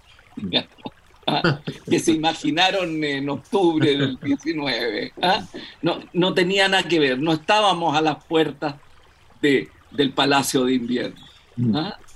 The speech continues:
Speaker 2: El, el, votó un, un, votaron muchos más chilenos, chilenos que estaban en las casas, que estaban en las poblaciones, que estaban en distintas partes,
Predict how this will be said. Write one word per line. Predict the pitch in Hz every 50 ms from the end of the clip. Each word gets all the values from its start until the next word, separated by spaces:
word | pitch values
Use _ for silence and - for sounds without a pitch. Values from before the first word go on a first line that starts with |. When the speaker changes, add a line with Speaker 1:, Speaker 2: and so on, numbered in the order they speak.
| - - - - - - -
Speaker 2:
El, | - - - - -
el, | - - - - - - _ _ - _ _ _ _ - - 156 -
votó | - 160 160 - 175 170 175 - 220 214 254 247 220 -
un, | 202 208 196 190 185 -
un, | - 185 185 185 185 180 - - - -
votaron | 175 156 202 202 202 - 226 247 269 254 240 226 190
muchos | 190 196 214 247 285 294 302 - - 131 117
más | 123 123 110 -
chilenos, | - - 123 110 107 101 101 - - - - _ _ _ _ _ - _ _ _
chilenos | - - 190 220 240 254 233 185
que | 196 208
estaban | - - 226 214 214 214 214 208
en | 208 196 185
las | 170 160 -
casas, | - - 240 226 220 196 - - - 147
que | - - 156
estaban | 151 - - 180 180 175 175
en | 170 165 156
las | 147 147 147 - _ _
poblaciones, | - 156 143 135 135 131 - - - 170 196 208 202 190 170 151 151
que | - 151
estaban | - - - 160 160 160 151 143
en | 139 131
distintas | 127 139 139 - - 170 160 156 - 160 - - -
partes, | - 185 208 196 196 - 175 156